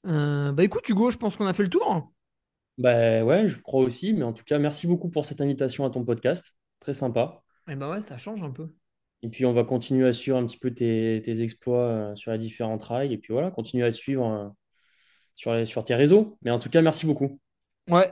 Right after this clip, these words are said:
Speaker 1: bah écoute, je te remercie aussi. Je pense que ça aura été apprécié. Et puis pour les auditeurs, rendez-vous, euh, la semaine prochaine pour ceux qui sont uniquement sur, euh, SoundCloud, Spotify, euh, Google Podcast.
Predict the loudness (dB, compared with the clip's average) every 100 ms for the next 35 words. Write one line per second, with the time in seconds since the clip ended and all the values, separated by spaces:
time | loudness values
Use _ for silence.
0 | 2 4 4 6 2 2 -12 0 4 4
1 | 4 0 4 4 4 0 -14 -4 -2 0
2 | 0 0 0 -2 -2 -2 0 -2 0 -2
3 | 2 2 2 -6 -20 -20 -20 _ _ -6
4 | -4 -2 2 2 4 0 -2 0 0 -2
5 | -2 -2 2 4 4 0 -10 _ _ _
6 | _ _ -12 0 2 2 0 0 0 -2
7 | 2 0 0 -4 -8 -8 -8 -6 0 0
8 | 0 -2 -4 -4 -2 -2 -2 -2 0 4
9 | 6 8 8 6 0 -4 -10 -10 -4 2
10 | 4 4 2 -2 -4 -4 -2 -2 -6 -4
11 | -4 -4 -10